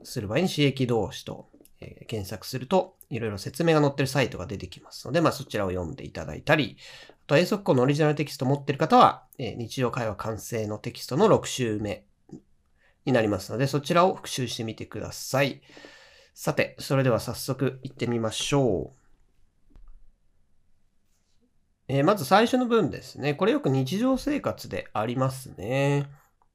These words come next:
例えば友達とかね、同僚が、こう月曜日の朝行ったら、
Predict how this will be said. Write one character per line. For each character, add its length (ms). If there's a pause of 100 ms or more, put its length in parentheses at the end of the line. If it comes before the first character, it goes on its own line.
(240)
例 60
え 40
ば 80
友 260
達 260
と 100
か 120
ね、 120
同 240
僚 180
が、 240 (340)
こ 80
う 20
月 260
曜 60
日 60
の 80
朝 160
行 80
っ 40
た 100
ら、 160